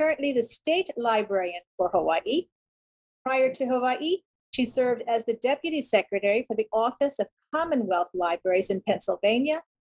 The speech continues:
and state librarian of California. Stacy has also worked in public and academic libraries. In between, she took a detour to work as a senior associate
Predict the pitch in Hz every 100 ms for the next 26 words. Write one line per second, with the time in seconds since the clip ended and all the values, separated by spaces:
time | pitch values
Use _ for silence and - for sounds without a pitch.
0 | - 247 247 - 330 - 269 254 240 233
1 | 233 226 226 - 196 196 - 185 185 165
2 | 170 _ _ _ _ _ _ - 262 262
3 | 269 269 262 - 254 302 - 254 185 175
4 | - 202 202 - 277 269 269 247 233 233
5 | 233 214 240 240 233 180 165 - - -
6 | - _ _ _ _ - 247 254 - 311
7 | 302 294 262 233 185 - 269 277 - 285
8 | 269 269 196 190 185 185 180 - 320 349
9 | 277 233 - 170 - -